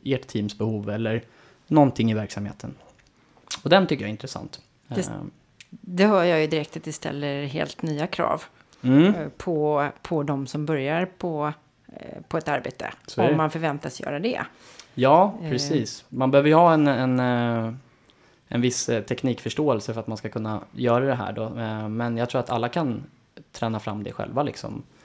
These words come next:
Speaker 1: Man behöver inte se sig som, ja, jag har inte, jag är inte uppväxt med teknik så att jag ska inte hålla på med det, utan jag tror att alla behöver liksom ha en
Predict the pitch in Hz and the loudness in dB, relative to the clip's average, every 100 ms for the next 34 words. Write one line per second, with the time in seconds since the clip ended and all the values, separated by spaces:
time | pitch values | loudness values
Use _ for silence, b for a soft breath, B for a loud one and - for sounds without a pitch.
0 | b b b b - 120 135 143 120 117 | b b b b -4 2 4 4 2 -2
1 | 110 113 104 113 104 101 101 110 113 135 | 0 -2 -2 -4 -4 -6 -4 -2 2 2
2 | 120 107 110 107 107 b b b b b | 0 -2 -4 -4 -8 b b b b b
3 | b - 131 120 107 - 104 - - 104 | b 0 0 2 -4 -4 -6 -6 -8 -8
4 | 92 101 - 104 101 - 104 - 117 - | -6 -8 -6 -6 -8 -8 -8 -4 -6 -4
5 | 113 110 101 107 107 107 120 101 104 104 | -6 -6 -6 -6 -6 -4 -4 -4 -6 -6
6 | 113 - 117 120 113 120 113 104 104 - | -4 -2 -2 -2 -4 -2 -2 -2 -8 -8
7 | 110 113 107 | -8 -6 -6